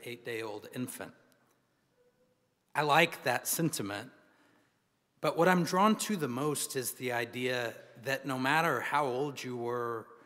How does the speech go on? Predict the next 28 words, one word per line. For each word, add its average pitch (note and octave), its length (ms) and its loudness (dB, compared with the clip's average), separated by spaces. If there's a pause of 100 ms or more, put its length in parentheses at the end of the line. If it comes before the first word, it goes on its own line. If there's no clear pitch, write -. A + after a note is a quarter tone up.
(420)
or C3 200 0
wherever C3+ 480 0
your E3+ 200 2
baptism B2+ 640 -2
took - 280 -10
place, - 600 -10 (1120)
that C3 220 -4
you E3 260 -2
heard E3+ 260 -2
it D3+ 240 -4
told C3 460 -2
to - 160 -8
you - 400 -14 (640)
that B2 300 -4
you D#3 520 -2 (160)
are A#2 140 -2
the A#2 120 -8
delight G#2 840 -6 (520)
of G#2 180 -12
God's A#2+ 420 0
life. B2+ 540 -8 (2250)
Our E3+ 120 8
children C#3 680 4
need B2+ 240 0
to B2+ 80 0
hear B2 260 -2
that A2+ 240 2
message, - 680 -4